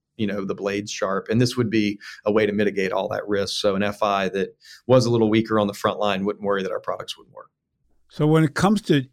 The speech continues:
Speaker 2: actually taking advantage of what you have in the marketplace. And as I said, I, I love the way you do business. I lo-, love the way you work with financial institutions and the,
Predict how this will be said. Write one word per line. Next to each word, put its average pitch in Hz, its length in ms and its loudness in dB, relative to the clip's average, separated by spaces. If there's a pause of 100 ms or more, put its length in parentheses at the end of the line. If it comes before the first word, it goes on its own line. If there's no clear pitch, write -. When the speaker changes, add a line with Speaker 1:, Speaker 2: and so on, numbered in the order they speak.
(120)
Speaker 2:
actually 139 520 4 (200)
taking 143 260 8
advantage 123 380 6
of 120 80 2
what 120 100 4
you 101 60 2
have 113 180 2
in 110 60 -2
the 107 60 0
marketplace. 104 500 -2
And 127 120 2
as 127 200 0
I 113 80 2
said, 101 300 -2
I, 123 240 0 (380)
I 135 60 4
love 156 200 8
the 160 80 8
way 151 100 10
you 139 140 8
do 127 140 4
business. 131 420 2
I 131 80 2
lo-, 131 320 2
love 147 160 4
the 156 80 2
way 143 120 4
you 131 140 6
work 131 260 4
with 123 160 2
financial 127 520 2
institutions 120 440 -2
and 123 140 2
the, 113 160 -2